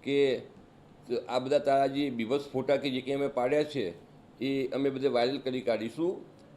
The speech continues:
એના માટે તમારે, તારે જે છે, એ દસ ગાડી ઘાસ આપવું પડશે."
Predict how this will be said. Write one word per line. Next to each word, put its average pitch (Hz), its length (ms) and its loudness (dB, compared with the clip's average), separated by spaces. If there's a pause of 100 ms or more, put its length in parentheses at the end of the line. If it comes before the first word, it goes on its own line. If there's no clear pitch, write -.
એના 135 180 0
માટે 135 200 -2
તમારે, 139 420 -2
તારે 135 360 0
જે 139 200 -2
છે, 123 320 -2 (400)
એ 143 260 -2
દસ 143 420 2 (260)
ગાડી 135 240 4
ઘાસ 123 520 2 (500)
આપવું 131 340 0
પડશે." 117 340 0